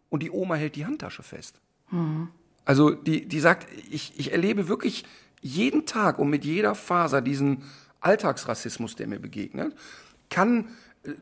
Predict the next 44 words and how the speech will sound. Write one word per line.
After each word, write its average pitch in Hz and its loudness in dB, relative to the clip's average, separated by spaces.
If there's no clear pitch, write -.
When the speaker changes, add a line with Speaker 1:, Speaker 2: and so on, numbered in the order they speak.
Speaker 1:
das 139 -2
natürlich 190 2
an 143 0
vielen 180 2
Stellen 131 0
abstrahieren 123 4
und 131 0
sagen, 135 4
okay, 156 0
die 127 0
Oma 131 4
hat 120 2
jetzt 135 -4
zweimal 127 2
Fernsehen 131 0
geguckt 151 -2
und - -6
hört, 131 6
uiuiui, 151 8
wer 127 6
hat 127 2
Angst - -2
vor 127 2
dem 110 -2
schwarzen 123 2
Mann? 156 2
Ja, 127 2
ich. 147 -4
Äh, 139 10
da, 143 2
sie, 143 -2
sie 135 -2
versteht 254 2
das 147 6
schon, 120 0
sie 127 -2
kann - -4
das 226 -4
abstrahieren. 175 0
Das 113 -2
ändert 175 0
aber 147 2
nichts 196 0
daran, 123 2